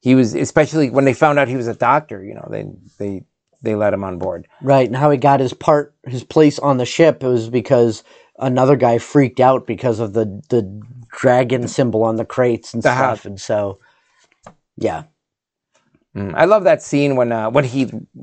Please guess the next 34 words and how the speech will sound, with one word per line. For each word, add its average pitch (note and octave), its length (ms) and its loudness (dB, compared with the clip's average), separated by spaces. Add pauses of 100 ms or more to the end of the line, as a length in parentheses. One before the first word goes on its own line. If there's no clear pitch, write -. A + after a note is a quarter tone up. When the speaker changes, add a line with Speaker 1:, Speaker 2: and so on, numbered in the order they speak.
Speaker 1:
lets D#3 320 2
go E3+ 180 4
of C#3 80 0
the C#3 80 0
rope C#3 300 4
and B2+ 100 -2
almost C3+ 320 0
kills C#3+ 240 4
a A#2+ 60 -4
kid. B2+ 360 2
Speaker 2:
Yeah, G#2 300 -4 (400)
and G2+ 180 -12
then G2+ 220 -8
the, G2 260 -10
the G#2+ 140 -6
doctor G2+ 640 -8 (100)
swoops A#2+ 560 -4
in A2+ 220 0
and G2+ 180 -8
saves A#2 360 2
the G#2 80 -8
kid, A2 280 -2
and G2 180 -8
that's G2+ 200 -6
how G#2 180 -2
he G2 80 -6
gains G2+ 380 -10
the G2 140 -6
attention F#2 400 -10
of E2 80 -14
the D#2 60 -14
captain. - 520 -16 (160)
Speaker 1:
So E3 320 4
I'm G#3 580 0